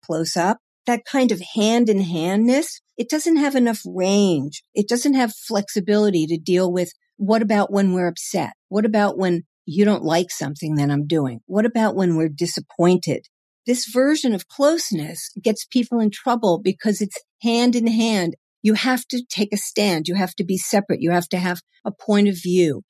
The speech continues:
You have to have enough self. You have to be able to say, "This is what I think," and not be worried that it's going to disturb the we-ness.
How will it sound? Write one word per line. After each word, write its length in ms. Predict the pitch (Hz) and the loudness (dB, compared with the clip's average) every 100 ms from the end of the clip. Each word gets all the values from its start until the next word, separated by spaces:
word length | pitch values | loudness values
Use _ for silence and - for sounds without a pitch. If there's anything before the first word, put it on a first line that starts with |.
| - | -6
You 80 | 185 | -4
have 240 | 208 208 | -2 -2
to 80 | 226 | 0
have 200 | 214 202 | 0 0
enough 260 | 185 175 175 | 0 0 -4
self. 580 | - 262 330 - - - - | -4 0 0 -2 -8 -20 -8
You 120 | 180 | -6
have 240 | 175 175 - | -4 -4 -4
to 80 | 170 | -2
be 180 | 175 | 2
able 420 | 165 170 180 175 - _ | 2 2 0 -2 -4 _
to 120 | - 180 | -8 -4
say, 360 | - 175 156 147 | 2 2 0 -4
"This 200 | 226 247 | -4 -2
is 180 | 226 196 | -4 -2
what 180 | 185 180 | -2 -2
I 140 | 175 | -4
think," 380 | - 294 277 247 _ _ - | -4 0 0 0 _ _ 0
and 140 | 202 | 2
not 240 | 202 226 - | 4 2 -2
be 140 | 226 208 | -2 0
worried 440 | 208 247 226 170 | 2 2 2 2
that 120 | 175 170 | 0 -4
it's 160 | 170 | -6
going 480 | 165 151 180 190 190 | -10 0 2 2 0
to 120 | - | -4
disturb 840 | 151 165 - - - 202 196 185 175 _ _ 151 | -8 -8 -8 -8 0 2 2 0 -2 _ _ -6
the 180 | 170 170 | -2 -2
we-ness. 840 | 165 214 254 196 131 139 - | 0 2 2 2 -2 -8 -12